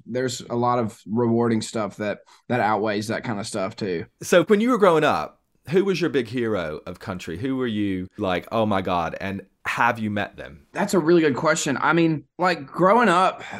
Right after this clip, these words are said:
Speaker 1: I don't know. That's tricky 'cause, like, when I was a kid, I only listened to rock and roll. So,
Speaker 2: Yeah.
Speaker 1: like, I guess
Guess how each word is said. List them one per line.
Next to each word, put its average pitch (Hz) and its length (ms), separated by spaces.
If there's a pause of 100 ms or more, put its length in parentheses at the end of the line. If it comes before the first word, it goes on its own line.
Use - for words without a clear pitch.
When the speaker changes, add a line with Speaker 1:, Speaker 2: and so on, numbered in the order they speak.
(140)
Speaker 1:
I 208 160
don't 220 100
know. 190 160
That's 156 220
tricky 226 320
'cause, 160 240
like, 156 180
when 165 100
I 185 60
was 196 140
a 147 40
kid, 202 280
I 151 140
only 165 200
listened 151 240
to 131 40
rock 120 220
and 113 120
roll. 139 260
So, 127 200
Speaker 2:
Yeah. 120 160
Speaker 1:
like, 107 180 (260)
I 143 140
guess 170 320